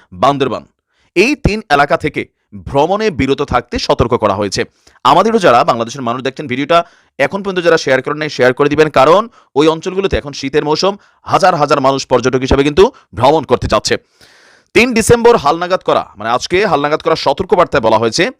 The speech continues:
জনাকীর্ণ এলাকা, ধর্মীয় স্থাপনা, রাজনৈতিক সভা, বিভিন্ন সমাবেশ সহ বিভিন্ন জায়গায় এই হামলা হতে পারে। আবারও বলছি, ধর্মীয় স্থাপনা যেমন হিন্দুদের মন্দির বা হতে পারে মসজিদ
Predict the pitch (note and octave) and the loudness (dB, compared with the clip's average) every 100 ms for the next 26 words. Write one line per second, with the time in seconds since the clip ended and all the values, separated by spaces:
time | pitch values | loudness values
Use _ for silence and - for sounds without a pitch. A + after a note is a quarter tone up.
0 | _ _ G#2 C#3 D3+ G#3+ G#3+ G3 F3+ A2 | _ _ -2 2 4 2 0 -2 0 0
1 | G#2 G2+ E3 C#4+ _ _ _ - D#3+ F#3+ | -2 0 0 0 _ _ _ 2 2 2
2 | G#3+ F#3 - D3 G3+ C3 _ _ _ - | -4 0 2 2 0 -4 _ _ _ -10
3 | G#2+ C3 D3 G3+ A3+ - - A#2+ A2 G#2 | 0 0 0 -4 -6 -6 -2 -2 0 -2
4 | _ _ _ _ A2+ C#3+ E3 G3+ F#3+ - | _ _ _ _ -4 -2 -2 -4 -4 0
5 | C3+ D#3 F3 - A2 - A2+ C#3 G3+ C#4 | 2 4 4 2 0 -2 -2 -2 0 -2
6 | B3 C#3+ C3 C3+ A2 - A#2 B2 C3+ A#2+ | -4 0 2 4 2 0 -8 -6 -2 -4
7 | G#2+ G2 E2+ - _ _ _ _ - C#3+ | -4 -10 -12 -16 _ _ _ _ 0 4
8 | F3 E3 D#3 G3+ B3+ _ _ _ _ _ | 4 4 0 -4 -8 _ _ _ _ _
9 | _ _ _ - D3+ F#3 A3 A3 - D3+ | _ _ _ 2 4 4 2 -2 0 0
10 | E3 A2 B2 C#3+ C3+ C#3+ D#3+ D3 C#3+ D3+ | 0 -2 -4 -6 -6 -8 -6 -6 -4 -4
11 | F3 - B2+ A#2+ B2+ D3 C#3+ B2+ B2+ D3+ | -4 0 2 2 0 -2 -2 -4 -6 -6